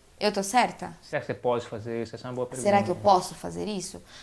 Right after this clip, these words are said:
Speaker 1: Não, eu tenho que manter o estilo de um autor.
Speaker 2: Uhum.
Speaker 1: Então eu preciso pensar em muitas coisas como tradutora, que como escritora, como leitora, como aluna ou professora, eu não penso.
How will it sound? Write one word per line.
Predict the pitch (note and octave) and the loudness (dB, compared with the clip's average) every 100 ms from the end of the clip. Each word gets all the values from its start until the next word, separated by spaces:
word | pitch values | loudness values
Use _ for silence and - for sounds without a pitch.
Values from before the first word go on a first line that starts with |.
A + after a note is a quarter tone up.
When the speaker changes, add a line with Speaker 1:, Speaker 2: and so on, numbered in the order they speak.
| - | -10
Speaker 1:
Não, | C4 C4 F3 F3+ | 4 4 4 0
eu | - | -6
tenho | F3+ F#3 | -2 -2
que | F#3 | 0
manter | G3 G#3 G#3+ F#3+ F#3+ | 0 0 0 0 0
o | - C4 | -2 -2
estilo | C4 - G3 F#3 | -2 -2 -2 0
de | F#3 | 0
um | |
autor. | F#3+ A#3+ D#4+ D4 E3+ - D3 | 0 0 0 0 -2 -4 -4
Speaker 2:
Uhum. | D3+ B2+ C3+ E3 F#3 | -2 0 0 -4 -4
Speaker 1:
Então | G#3 | 0
eu | A3 | 0
preciso | A3 B3+ A#3+ | -2 -6 -4
pensar | B3+ A#3+ A#3+ | -2 0 2
em | A#3 | 0
muitas | A#3+ D4+ F#4+ | 0 -2 -4
coisas | - A#3+ A3 G3 | -2 -2 0 -2
como | - G#3+ G#3 | -2 -2 -4
tradutora, | G3 F3+ E3+ - G#3 C#4+ D4+ F3+ E3 - - - - - - | -4 -4 -4 -4 4 6 6 4 2 -14 -18 -18 -18 -18 -16
que | - G#3+ G#3+ G#3+ G#3+ G#3 G3+ G3 F#3+ - | -6 -2 0 0 0 -2 -2 -2 -4 0
como | G#3+ G#3 | 0 2
escritora, | G#3 - G#3 G#3 G3+ G3+ G3 | -4 -4 -6 0 2 2 2
como | F#3+ F#3+ | 0 -2
leitora, | F#3+ F#3 F#3+ F#3 F3+ | 0 -2 0 0 0
como | F3+ F#3 F3+ | -2 0 2
aluna | F3+ G3 G#3 | 2 2 0
ou | F#3+ | 0
professora, | F#3 F#3+ F3+ F#3+ G#3 | -2 -10 -4 -2 -2
eu | |
não | B3+ | -4
penso. | E4+ E4+ B3+ - | -6 -8 -8 -12